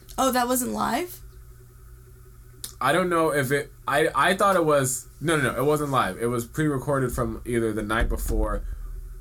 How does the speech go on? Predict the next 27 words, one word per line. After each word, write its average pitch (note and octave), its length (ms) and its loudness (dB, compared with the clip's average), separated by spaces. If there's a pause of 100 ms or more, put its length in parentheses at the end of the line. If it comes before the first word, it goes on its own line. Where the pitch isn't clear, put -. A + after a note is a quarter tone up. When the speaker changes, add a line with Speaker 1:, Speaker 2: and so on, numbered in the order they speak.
(300)
Speaker 2:
or G#2 640 -2
two C3+ 160 -2
days G#2+ 240 0
before, F#2 360 -8
because A2 200 -8
I G#2 80 -2
saw B2 180 0
people A#2 220 -4
talking A2+ 260 -2
on G2 80 -6
Twitter, B2 380 -2 (220)
"Oh, A2+ 140 -4
Ariana A2 460 -2
teases A2+ 380 -2
her G#2 140 -4
Billboard G2+ 580 -2 (160)
performance F#2 640 -6 (160)
on F#2+ 180 -4
stage A#2 380 -2
at E2 140 -8
concert," C3+ 480 -4
and F#2+ 180 -6
it F#2+ 60 -4
was F2+ 280 -8 (300)
the F#2+ 300 -6
car B2 520 2
had F2 260 -8